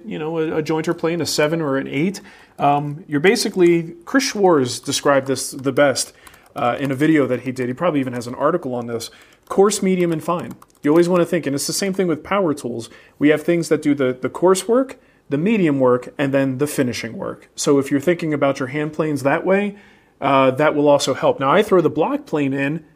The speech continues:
because I don't think you need the coarsest level, uh, especially if you are either buying your material that's kind of somewhat surfaced or you have access to a jointer and planer.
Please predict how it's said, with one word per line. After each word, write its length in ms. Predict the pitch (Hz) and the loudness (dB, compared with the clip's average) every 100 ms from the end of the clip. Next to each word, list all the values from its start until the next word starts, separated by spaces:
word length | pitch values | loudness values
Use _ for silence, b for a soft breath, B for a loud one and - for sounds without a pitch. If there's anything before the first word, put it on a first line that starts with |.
| b | b
because 220 | 160 175 | -2 2
I 60 | 208 | 2
don't 160 | 254 240 | 2 0
think 160 | 226 | -2
you 60 | 180 | -2
need 260 | 180 202 147 | 0 -2 -2
the 60 | |
coarsest 640 | - - 151 156 - 185 - | -6 -6 -2 -2 -2 -4 0
level, 380 | 170 190 214 208 b b _ | 2 2 -2 -4 b b _
uh, 180 | 143 139 | -2 0
especially 480 | 143 - 156 165 156 | 0 0 0 2 0
if 140 | 147 | 2
you 320 | 147 139 143 - | 2 2 2 2
are 240 | 131 127 | 0 2
either 240 | 151 139 123 | 0 0 0
buying 420 | 131 143 175 190 | 0 0 2 0
your 100 | 180 | 0
material 440 | 180 - 180 180 | -2 -2 0 0
that's 180 | 170 143 | 0 -2
kind 260 | - 165 160 | -6 -4 -2
of 160 | 151 b b b b b - | -4 b b b b b -4
somewhat 400 | - 160 170 170 | 0 4 2 4
surfaced 520 | 165 165 185 180 - | 2 2 2 0 -2
or 280 | 156 156 147 | -2 0 0
you 200 | 151 147 | 0 -2
have 240 | 147 143 | -2 0
access 400 | 143 143 - 156 - | 2 0 0 -4 -2
to 120 | 139 | -4
a 40 | |
jointer 320 | 131 139 139 131 | -2 -4 -4 -8
and 80 | 120 | -4
planer. 400 | 233 185 147 | 0 2 0